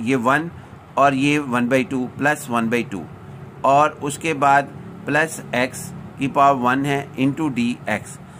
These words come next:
इसको अब सिंप्लीफाई कर लें, यानी अब हमने सबसे पहले सिंप्लीफाई किया ताकि हमारे पास जो हमने फार्मूले याद किए हैं उसमें से कोई एक सूरत हाल पैदा हो जाए। ये हमारे पास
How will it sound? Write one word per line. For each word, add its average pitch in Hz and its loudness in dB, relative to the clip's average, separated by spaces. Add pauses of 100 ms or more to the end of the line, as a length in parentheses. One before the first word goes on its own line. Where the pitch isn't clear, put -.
(400)
इसको 151 0
अब 170 2
सिंप्लीफाई 135 -2
कर 123 -4
लें, 123 -4
यानी 170 0
अब 180 0
हमने 175 -2
सबसे 170 -6
पहले 170 0
सिंप्लीफाई 160 -2
किया 135 2 (480)
ताकि 143 2
हमारे 139 2
पास 143 2
जो 139 0
हमने 147 0
फार्मूले 127 0
याद 113 0
किए 110 -2
हैं - -10
उसमें 165 -2
से 156 -2 (100)
कोई 151 0 (100)
एक 135 -2
सूरत - -8
हाल 117 2
पैदा 117 0 (100)
हो 110 0
जाए। 92 -4 (580)
ये 156 0
हमारे 156 0
पास 156 0